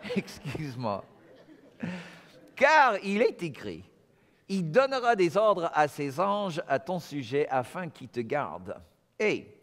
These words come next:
ils te porteront sur les mains, de peur que ton pied ne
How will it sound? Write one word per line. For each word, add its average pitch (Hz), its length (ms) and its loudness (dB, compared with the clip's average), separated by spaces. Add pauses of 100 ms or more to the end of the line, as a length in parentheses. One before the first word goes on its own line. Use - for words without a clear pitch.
(240)
ils 214 260 -2
te 170 120 0
porteront 180 800 -2
sur 151 520 -8
les 113 240 -2
mains, 110 280 -2 (400)
de 110 160 -4
peur 214 420 0
que 139 80 -4
ton 131 220 -6
pied 170 260 -2
ne 127 140 -4